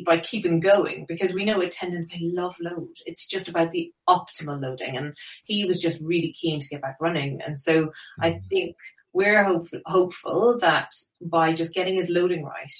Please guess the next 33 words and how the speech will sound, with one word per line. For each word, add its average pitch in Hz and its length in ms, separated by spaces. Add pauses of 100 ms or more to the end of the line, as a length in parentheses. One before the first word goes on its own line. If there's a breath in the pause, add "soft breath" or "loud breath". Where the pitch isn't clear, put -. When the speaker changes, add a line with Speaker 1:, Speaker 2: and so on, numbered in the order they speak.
Speaker 1:
by 151 140
getting 170 600
that, 151 320
increasing 185 520
his 147 140
load 151 200
tolerance 147 540
within 170 280
that - 180
tendon, - 400 (260 loud breath)
that - 140
will 165 120
change 165 720 (200)
the 151 140 (140)
thick, 185 220 (160)
you 170 140
know, 147 140
it 165 140
will, 170 140 (300 loud breath)
it 185 180
will 175 140
change 208 600
the 160 100
reaction 170 600
of 139 80
the 135 80
tendon, 135 540
which 165 160
is 156 100
essentially 156 540
what 147 140
is 143 160
irritating 143 600